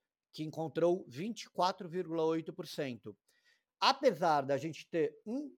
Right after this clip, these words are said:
a cada quatro homens gays de São Paulo já vivendo com H I V, você ainda percebe que esse é um assunto velado, um assunto proibido.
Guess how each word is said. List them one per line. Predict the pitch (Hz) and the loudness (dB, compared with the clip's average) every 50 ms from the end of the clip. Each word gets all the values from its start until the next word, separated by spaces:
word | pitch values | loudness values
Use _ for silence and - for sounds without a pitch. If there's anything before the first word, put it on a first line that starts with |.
| _ - | _ -6
a | 165 | -6
cada | 156 - 170 160 160 165 | -4 -4 -4 -4 -4 -4
quatro | 160 - - 170 185 214 - 214 202 | -6 -2 -2 0 0 0 -2 -4 -4
homens | 190 180 175 175 170 143 | -4 -4 -4 -6 -6 -6
gays | 135 165 160 151 139 139 | -4 -4 -4 -4 -4 -8
de | 131 | -10
São | - 160 151 | -12 -12 -12
Paulo | 131 - 143 135 131 123 120 117 - - _ _ _ - | -8 -4 -2 0 0 0 -2 -4 -8 -12 _ _ _ -20
já | 104 - 135 165 175 170 | -12 -4 0 0 0 0
vivendo | 143 156 151 135 143 147 143 135 | -2 -6 -8 -6 -6 -6 -6 -8
com | - 143 | -8 -8
H | 131 117 123 123 | -6 -4 -4 -4
I | 120 104 | -4 -4
V, | 113 156 196 214 208 175 - _ _ _ _ _ _ | -4 -2 0 0 0 -2 -6 _ _ _ _ _ _
você | - 156 156 - 180 | -10 -10 -6 -4 -2
ainda | 185 196 202 214 | -2 -2 -2 -6
percebe | 190 202 202 170 - - 190 190 185 196 | -6 -6 -10 -10 -6 -2 -2 -2 -2 -2
que | - 208 | -6 -6
esse | 190 - 202 | -6 -6 -6
é | 202 | -6
um | 202 196 | -4 -6
assunto | 190 196 - 202 202 196 - 226 | -8 -8 -10 -12 -12 -10 -10 -10
velado, | 196 180 214 220 233 233 208 190 175 147 127 _ _ _ _ _ - | -6 -4 -2 0 0 0 0 0 -2 -6 -12 _ _ _ _ _ -8
um | 170 | -4
assunto | 170 170 - - 180 180 170 - 196 185 - _ _ _ _ _ - | -4 -4 -4 -6 -10 -10 -6 -6 -6 -6 -6 _ _ _ _ _ -2
proibido. | - 202 208 208 226 214 190 202 202 180 151 143 123 - - | 0 2 4 4 2 0 -2 -2 -2 -2 -2 -2 -2 -4 -4